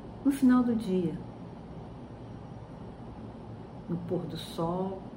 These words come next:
depois do pôr do sol, quando as pessoas já trabalharam,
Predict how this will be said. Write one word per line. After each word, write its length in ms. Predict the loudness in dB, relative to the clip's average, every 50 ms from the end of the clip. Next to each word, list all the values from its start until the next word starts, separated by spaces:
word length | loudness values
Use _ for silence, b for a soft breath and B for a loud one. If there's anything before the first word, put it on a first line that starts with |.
| -12 -12 -12 -12 -10 -6 -4
depois 480 | -4 -4 -2 2 4 6 6 6 6
do 100 | 4 0 -4 -6 -4
pôr 140 | -4 -4 -4
do 120 | -6 -8
sol, 440 | -10 -10 -8 -8 -6 -6 -6 -6 -6 -6 -8 -8 -10 -12 -12 -14 -12 -12 -12 -12 -14 -14 -14 -14 -14 -12 -12 -12 -12 -12 -12 -12 -12 -12 -12 -12 -12 -12 -12 -12 -12 -12 -10 -10 -10 -10 -10 -12 -12 -12 -12 -12 -12 -12 -12 -12 -12 -12 -12 -12 -12 -12 -12 -12 -12 -4 2
quando 180 | 2 4 4
as 100 | 4 2
pessoas 500 | 2 0 -2 0 4 6 8 8 8 8
já 400 | 6 6 4 4 4 2 0 -2 -6 -8 -12 -12 -12 -12 -12 -10 -10 -12 -12 -12 -12 -12 -12 -12 -12 -8 -2
trabalharam, 760 | 2 2 4 4 4 2 2 2 2 2 0 0 0 0 -2